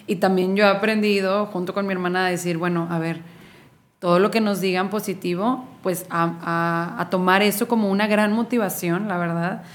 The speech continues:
Eh, todos los días y todo, todos los episodios que hemos grabado, en verdad agradecemos a la gente que nos escucha, porque aunque sean pocos, aunque sean muchos, aunque sea la cantidad que sea,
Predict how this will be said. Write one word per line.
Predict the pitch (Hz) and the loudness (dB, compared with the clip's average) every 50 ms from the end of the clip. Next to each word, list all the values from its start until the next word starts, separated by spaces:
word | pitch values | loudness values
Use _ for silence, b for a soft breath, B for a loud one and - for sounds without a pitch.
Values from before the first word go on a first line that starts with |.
| B B B B B - | B B B B B -2
Eh, | 196 190 185 - - 262 - - - - - - - - | -2 -2 -2 -2 -6 -8 -10 -10 -12 -18 -20 -20 -20 -2
todos | - 220 214 214 226 247 254 | 4 6 8 8 8 8 8
los | 254 262 269 254 240 196 185 180 | 8 8 8 8 6 6 2 2
días | 208 208 208 214 208 214 220 214 | 2 4 4 4 4 2 2 0
y | 208 185 175 | -4 -6 -2
todo, | - 202 196 196 202 214 220 220 220 220 | 2 4 4 6 6 4 4 2 0 -2
todos | - - - 214 208 220 | -6 -2 2 4 4 6
los | 233 240 233 247 | 6 4 4 2
episodios | 226 233 190 - 196 185 190 190 196 | 2 0 -2 0 0 0 0 -2 -2
que | - | -4
hemos | 196 190 196 202 | -4 -2 -2 -2
grabado, | 190 190 175 165 170 165 170 170 180 190 180 - | -2 0 0 2 2 2 2 0 0 -2 -4 -6
en | - 190 190 185 | -6 -4 -2 0
verdad | 175 175 175 170 170 175 180 170 175 | 0 2 2 2 2 2 0 -2 -4
agradecemos | 190 185 175 180 180 175 165 160 156 165 - 165 160 160 175 196 196 - | -2 -2 0 0 0 0 0 -2 -2 -4 -4 -4 -4 -2 -2 -4 -4 -6
a | 196 | -6
la | 180 160 | -6 -6
gente | 165 170 160 156 165 | -6 -6 -6 -6 -8
que | - | -6
nos | 196 185 - 160 | -6 -6 -6 -8
escucha, | 156 - - - 156 - - 185 190 B B B B B B B B B B | -10 -10 -10 -10 -10 -8 -8 -10 -10 B B B B B B B B B B
porque | - 180 180 170 180 190 185 185 185 190 185 185 185 180 175 - - - | -2 0 0 0 0 2 2 4 4 4 2 2 0 -2 -4 -8 -4 0
aunque | 196 196 185 202 185 | 0 0 2 0 0
sean | - 196 196 214 202 | 2 2 2 2 2
pocos, | 226 226 220 226 - 233 240 247 240 220 | 2 2 0 0 0 0 0 2 0 0
aunque | 196 185 170 180 | -2 -2 -4 -4
sean | 180 180 180 196 208 | -4 -4 -2 -2 0
muchos, | 202 208 214 214 - 220 220 233 226 | 0 0 -2 -2 -2 -4 -2 -2 -2
aunque | - 170 165 165 175 170 | -4 -4 -4 -4 -4 -4
sea | 175 170 175 185 202 | -4 -2 -2 -2 0
la | 208 208 196 | 0 0 0
cantidad | 190 175 165 175 175 170 170 165 | -2 -4 -2 -2 -2 -2 -2 -4
que | 175 185 | -6 -8
sea, | - - 190 185 190 - | -6 -4 -4 -4 -4 -6